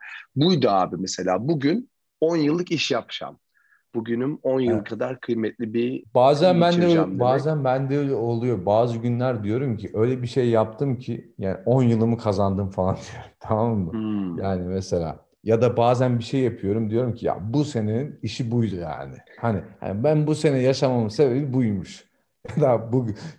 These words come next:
Speaker 2: ya da hayatta kalmamın sebebi buymuş ya da böyle, "Ya bunlarmış" falan diye. Ama şimdi her güne bunu tutturmak zor ama hani hakikaten hani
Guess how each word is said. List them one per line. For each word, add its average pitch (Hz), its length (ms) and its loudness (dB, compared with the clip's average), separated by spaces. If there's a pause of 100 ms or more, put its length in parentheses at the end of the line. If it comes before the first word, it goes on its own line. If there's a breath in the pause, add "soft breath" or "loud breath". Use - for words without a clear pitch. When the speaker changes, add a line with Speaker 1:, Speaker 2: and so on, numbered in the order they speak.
Speaker 2:
ya 117 140 2
da 110 120 0
hayatta 127 420 0
kalmamın 123 500 -2
sebebi 110 480 -4
buymuş 98 440 0
ya 82 180 -2
da 95 180 -2
böyle, 104 260 2 (180)
"Ya 85 200 -6
bunlarmış" 107 580 0
falan 101 380 -2
diye. 127 320 -6 (320 soft breath)
Ama 143 380 0 (140)
şimdi 123 260 -4
her 139 220 0
güne 139 280 -2
bunu 135 180 -2
tutturmak 127 600 -4
zor 117 200 4
ama 120 460 -2 (220)
hani 90 140 -10
hakikaten 104 680 -4 (300 soft breath)
hani 98 180 -6